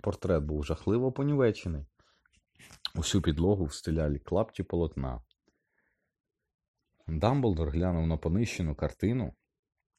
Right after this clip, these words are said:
і стурбовано обернувся до МакГонагал, Люпина і Снейпа, що саме до нього підбігли.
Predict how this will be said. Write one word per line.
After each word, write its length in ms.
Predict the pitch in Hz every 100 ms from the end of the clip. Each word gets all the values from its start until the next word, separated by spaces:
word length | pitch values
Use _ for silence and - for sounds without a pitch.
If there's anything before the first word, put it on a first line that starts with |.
| _ _ -
і 80 | 87
стурбовано 640 | - - 76 78 98 127 123
обернувся 540 | 90 85 80 78 -
до 140 | 82 95
МакГонагал, 720 | 120 131 135 87 71 62 67 - _ - - _
Люпина 440 | 78 92 117 131 131
і 80 | 135
Снейпа, 440 | - 104 76 65
що 160 | - 78
саме 340 | - 80 80
до 120 | 85
нього 240 | 90 90 98
підбігли. 640 | - 110 104 110 73 69